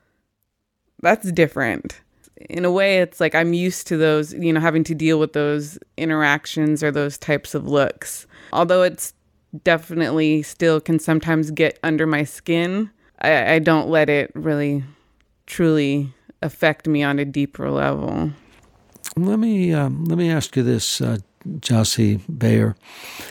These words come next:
Speaker 2: Um, the difference between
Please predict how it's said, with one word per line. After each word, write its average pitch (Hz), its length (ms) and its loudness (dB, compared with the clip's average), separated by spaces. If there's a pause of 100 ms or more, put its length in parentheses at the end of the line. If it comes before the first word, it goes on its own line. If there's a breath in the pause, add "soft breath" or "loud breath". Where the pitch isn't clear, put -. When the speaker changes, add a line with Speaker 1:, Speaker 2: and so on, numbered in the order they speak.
(240 loud breath)
Speaker 2:
Um, 123 500 2
the 175 280 -2
difference 175 580 0
between 131 840 2